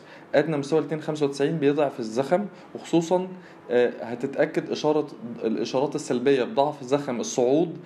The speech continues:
لو كسر السهم مستوى الاتنين جنيه خمسة وسبعين قرش. ده مستوى دعم ثانوي، كسرته هتأهل السهم لاستهداف مستوى الدعم السنوي التاني عند الاتنين جنيه خمسين.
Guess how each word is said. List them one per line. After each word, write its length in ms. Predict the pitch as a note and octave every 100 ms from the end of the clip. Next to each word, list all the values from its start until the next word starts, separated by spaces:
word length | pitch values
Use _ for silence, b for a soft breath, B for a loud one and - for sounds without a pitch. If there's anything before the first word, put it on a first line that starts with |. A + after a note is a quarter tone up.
| B B -
لو 260 | C3 C#3
كسر 300 | D#3 D3+ D3
السهم 520 | A#2+ - D3 C#3+ C#3+
مستوى 420 | A#2 - C#3+ C#3+ -
الاتنين 300 | A2+ C#3+ B2
جنيه 160 | B2
خمسة 280 | B2+ B2+ B2
وسبعين 340 | A2+ A2 A2+
قرش. 280 | - G2 - A2
ده 120 | C3+
مستوى 360 | E3+ - C#3
دعم 240 | B2+ C3+ C3+
ثانوي، 480 | B2 C3 D3 F#3+ A3 - - - - - - - -
كسرته 520 | B2 - C3+ C#3+ E3 E3+ B -
هتأهل 440 | A2+ - C#3 C3+
السهم 280 | A2+ - C#3
لاستهداف 460 | A#2 A2+ A2+ B2+ C#3 B B -
مستوى 420 | A2+ - C3+ C3+
الدعم 300 | G#2+ C3+ C3+
السنوي 340 | B2 A#2 A#2+
التاني 320 | B2 B2+ C3+ A#2+
عند 240 | A#2 B2+
الاتنين 320 | G#2+ G#2+ A#2+
جنيه 140 | A2 A2+
خمسين. 460 | A2+ G2 G2+ F2